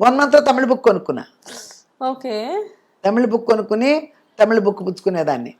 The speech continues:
Speaker 2: ఉమ్.
Speaker 1: ఇంకా అక్కడికి వెళ్ళిన తర్వాత ఈ మామ సత్యం అన్నాను కదా,
Speaker 2: ఉమ్.
Speaker 1: ఆయన వచ్చేవారు అప్పుడప్పుడు.
Speaker 2: ఉమ్.
Speaker 1: వచ్చేవారు, భోజనం చేసి వెళ్తూ ఉంటారు. మా ఇంట్లో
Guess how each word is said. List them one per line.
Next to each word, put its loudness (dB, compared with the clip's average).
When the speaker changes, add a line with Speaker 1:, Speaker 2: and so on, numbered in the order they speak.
Speaker 2:
ఉమ్. -12
Speaker 1:
ఇంకా 2
అక్కడికి 0
వెళ్ళిన 0
తర్వాత 4
ఈ 2
మామ -2
సత్యం 2
అన్నాను -4
కదా, 0
Speaker 2:
ఉమ్. -10
Speaker 1:
ఆయన 4
వచ్చేవారు 6
అప్పుడప్పుడు. 0
Speaker 2:
ఉమ్. -12
Speaker 1:
వచ్చేవారు, 4
భోజనం 0
చేసి 0
వెళ్తూ 0
ఉంటారు. -4
మా 0
ఇంట్లో -2